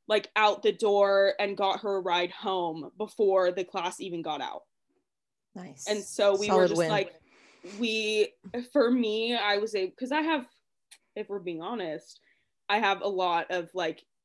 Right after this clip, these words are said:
Speaker 1: trauma, P T S D around, like, puke and stomach issues.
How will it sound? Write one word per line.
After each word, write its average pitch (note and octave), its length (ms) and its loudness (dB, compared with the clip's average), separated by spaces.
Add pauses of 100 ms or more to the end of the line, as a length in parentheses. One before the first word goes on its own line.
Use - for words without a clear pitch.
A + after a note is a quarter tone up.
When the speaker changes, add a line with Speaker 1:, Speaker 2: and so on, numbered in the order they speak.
(680)
Speaker 1:
trauma, F#3+ 680 -2
P G3+ 160 -12
T G3 160 -4
S F#3 200 -6
D F3 320 -2
around, F3+ 320 -4
like, D#3+ 320 -10
puke F3+ 380 -6
and F#3 140 -6
stomach F#3 420 -6
issues. D4+ 600 -2